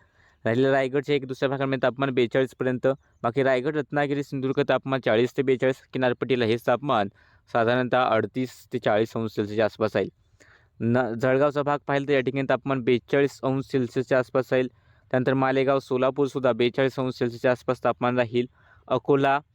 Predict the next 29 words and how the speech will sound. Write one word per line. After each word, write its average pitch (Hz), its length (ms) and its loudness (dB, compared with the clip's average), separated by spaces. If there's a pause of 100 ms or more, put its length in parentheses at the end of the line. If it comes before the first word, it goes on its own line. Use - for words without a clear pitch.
(300)
अ, 117 140 2 (340)
त्यानंतर, 123 600 2
अ, 120 160 4 (1300)
परभणी, 131 580 0 (360)
नांदेड 127 540 0 (760)
सह 127 160 4
बीडचा 127 460 2
भाग 127 200 0
आहे 123 240 0
किंवा 127 240 -2
इकडे 135 180 0
राहिलेला 131 340 2
संपूर्ण 139 380 -4
विदर्भाचा 127 480 2
भाग 123 160 0
आहे 123 100 0
बुलढाणा 120 380 2
वगळता, 117 400 2 (420)
या 120 80 2
सर्वच 143 540 2
जिल्ह्यांमध्ये 131 520 -2
तापमान 120 420 0 (340)
चाळीस 139 400 2
ते 156 40 0
बेचाळीस 131 480 0
अंश 123 220 -6
सेल्सिअसच्या 120 380 0
आसपास 117 320 -4
राहील. 117 200 2